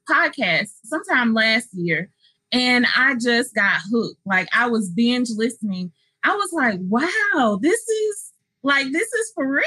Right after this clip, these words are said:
real." And I was just intrigued because if it's something I'm already doing, why not find out how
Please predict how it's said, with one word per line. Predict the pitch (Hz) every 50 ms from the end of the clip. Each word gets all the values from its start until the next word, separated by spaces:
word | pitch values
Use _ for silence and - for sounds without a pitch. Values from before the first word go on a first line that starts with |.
| 622 554
real." | - 208 185 160 139 160 196 - _ _ 277
And | 294 311 311 311 294
I | 269 311 339
was | 370 359 -
just | 359 359 349 - -
intrigued | 285 285 269 - - 262 330 370 403 415 370 -
because | 302 285 - -
if | 302 277 294
it's | 294 311 -
something | - 294 302 320 320 285 285
I'm | 262 240 226
already | 185 247 262 269 262 254 240 233 208
doing, | 185 214 247 311 349 294 214 196 185 185 202 226 240 - _ _ _ _ _ _ _
why | - 240 - 320 320 -
not | - - - - - -
find | 277 - 277 269 - 233
out | - 208 - 254
how | 240 240 254 240